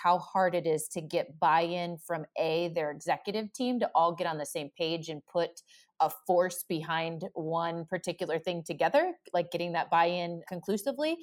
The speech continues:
and then also rolling it out throughout an organization and getting buy-in from employees. Can you talk a little bit about, was that something that was easy? Was it hard? How have you done that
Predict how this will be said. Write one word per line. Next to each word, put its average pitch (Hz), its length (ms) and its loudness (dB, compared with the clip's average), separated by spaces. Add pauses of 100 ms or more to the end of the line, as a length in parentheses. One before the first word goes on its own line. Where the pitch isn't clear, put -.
(440)
and 190 140 2
then 190 180 4
also 170 720 4
rolling 185 380 2
it 175 80 0
out 170 220 6
throughout 170 280 2
an 165 80 -6
organization 160 760 -2
and 160 100 -4
getting 160 260 -4
buy-in 160 420 2
from 160 180 -6
employees. 147 600 -2
Can 220 100 -6
you 277 180 -4
talk 220 280 2
a 233 60 -4
little 208 260 -2
bit 202 160 0
about, 180 500 6
was 175 240 -6
that 175 240 4
something 170 280 -6
that 147 100 -4
was 160 240 -4
easy? 285 340 -4
Was 226 220 -4
it - 60 0 (120)
hard? 254 380 4
How 190 140 6
have 185 120 2
you 165 160 -8
done 190 240 2
that 208 260 2